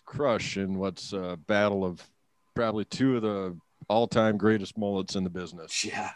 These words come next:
Speaker 2: Crush. Shaka Bra.
Speaker 1: And don't forget about the tag team division.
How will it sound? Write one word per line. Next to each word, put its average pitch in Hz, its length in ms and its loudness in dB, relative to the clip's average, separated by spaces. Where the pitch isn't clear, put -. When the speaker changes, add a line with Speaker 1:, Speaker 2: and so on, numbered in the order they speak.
Speaker 2:
Crush. - 480 0
Shaka 156 440 10
Bra. 117 460 8
Speaker 1:
And 117 240 2
don't 170 160 8
forget 160 160 6
about 151 200 6
the 113 80 -4
tag 135 320 6
team 104 280 2
division. 98 800 0